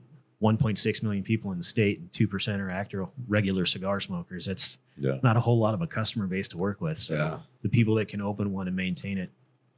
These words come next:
Speaker 1: good
Speaker 2: They get
Speaker 1: on
Speaker 2: a
Speaker 1: them.
Speaker 2: little higher tax rate up there too, twenty percent.
Speaker 3: Yeah.
Speaker 1: They do.
Speaker 3: Yeah.
Speaker 2: And they're not capped.
Speaker 3: Yeah. So eventually we got you down here.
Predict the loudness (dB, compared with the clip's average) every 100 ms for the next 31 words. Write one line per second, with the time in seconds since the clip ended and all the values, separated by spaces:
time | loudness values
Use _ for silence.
0 | _ _ -20 -6 4 8 8 8 8 8
1 | 8 6 6 4 4 2 2 0 -6 -6
2 | -6 -4 -2 -2 -2 -2 -2 -4 -2 0
3 | 4 4 6 8 6 4 -6 -12 -10 -8
4 | -6 -6 4 6 6 4 2 -2 -8 -8
5 | -12 -16 -16 _ _ _ _ _ _ _
6 | -20 -20 _ _ _ _ _ -2 2 2
7 | 0 -4 2 10 12 12 8 8 10 10
8 | 10 10 10 8 6 6 6 6 4